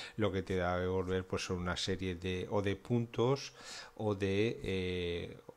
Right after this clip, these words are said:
eh, objetos, shapes, ¿no? Eh, normalmente rectángulos, que te van a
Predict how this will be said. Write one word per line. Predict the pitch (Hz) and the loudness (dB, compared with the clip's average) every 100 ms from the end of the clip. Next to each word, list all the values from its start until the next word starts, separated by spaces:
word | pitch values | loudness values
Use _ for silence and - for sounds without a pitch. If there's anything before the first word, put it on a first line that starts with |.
| _ - | _ -14
eh, | 101 95 98 104 | -8 -6 -6 -6
objetos, | 95 - 107 101 110 107 | -6 0 2 4 4 2
shapes, | - 107 104 113 - - | 4 6 4 2 -6 -2
¿no? | 110 156 - | -2 -2 -6
Eh, | 92 90 90 95 | -6 -6 -8 -8
normalmente | 90 92 87 87 90 87 90 | -2 0 0 0 -2 -2 -2
rectángulos, | 85 - 101 95 101 104 117 - - - - | -2 2 2 4 2 2 0 -2 -12 -10 0
que | 101 | 0
te | - 98 | 4 6
van | 98 98 | 6 4
a | 98 101 | 4 2